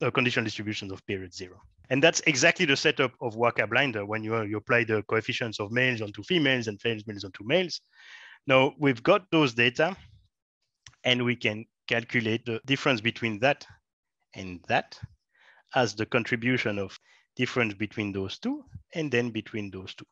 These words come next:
Or, and that's the sequence index number problem from those two to those two to the right. It's very, very simple. But if you read it through, that's actually very simple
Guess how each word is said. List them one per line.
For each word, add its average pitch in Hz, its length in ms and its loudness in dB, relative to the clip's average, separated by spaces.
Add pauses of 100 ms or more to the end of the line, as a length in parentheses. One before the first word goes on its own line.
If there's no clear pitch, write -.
(720)
Or, 104 280 -2 (600)
and 110 100 -8
that's 98 180 -6
the - 80 -12
sequence - 580 -10 (480)
index 107 340 -2
number 95 240 -6
problem 117 420 0 (360)
from 98 160 -8
those 90 220 -12
two 92 180 -16 (200)
to 101 80 -10
those 90 320 -18
two 98 80 -18
to - 160 -20
the 95 60 -20
right. - 340 -20 (260)
It's 151 160 -2
very, 170 340 6
very 151 240 6
simple. 127 420 -2
But 139 120 -2
if 143 140 -2
you 143 80 4
read 214 180 6
it 190 100 -4
through, 185 180 6
that's 151 220 4
actually 123 260 -4
very 110 280 -2
simple 104 400 -6